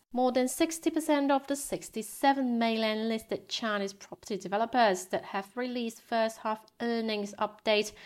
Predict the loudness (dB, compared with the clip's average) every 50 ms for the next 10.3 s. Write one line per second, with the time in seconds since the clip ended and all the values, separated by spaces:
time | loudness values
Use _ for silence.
0 | -20 -20 -20 _ -4 -4 -4 0 0 0 0 0 0 -4 -4 -2 -2 -4 -6 -4
1 | -2 -2 -2 -2 -2 -4 -6 -4 -4 -4 -4 -4 -4 -4 -4 -4 -4 -4 0 2
2 | 4 4 4 4 0 -4 -10 -18 -20 -20 _ _ -10 -8 -6 -6 -6 -8 -8 -8
3 | -8 -6 -6 -8 -8 -10 -4 2 4 4 4 4 0 -6 -6 -4 -4 -4 -4 -6
4 | -2 0 2 2 2 0 -4 -8 -12 -8 -8 -8 -8 -8 -10 -16 -8 -6 -4 -4
5 | -2 -2 -2 -2 -2 -4 -6 -6 -8 -8 -6 -6 -6 -6 -6 -8 -8 -8 -8 -8
6 | -10 -10 -8 -2 2 2 4 2 2 0 -2 0 2 2 2 2 -2 -8 -20 -20
7 | _ _ -6 -6 -6 -4 0 4 6 6 6 6 4 2 -2 -2 -2 -4 -6 -6
8 | -6 -6 -8 -8 -8 -8 -8 -8 -10 -8 -6 -4 -4 -4 -4 -6 -6 -4 -2 -2
9 | 0 0 -2 -4 -6 -6 -6 -4 -4 -4 -6 -8 -8 -4 0 0 0 2 4 4
10 | 4 4 4 0 -6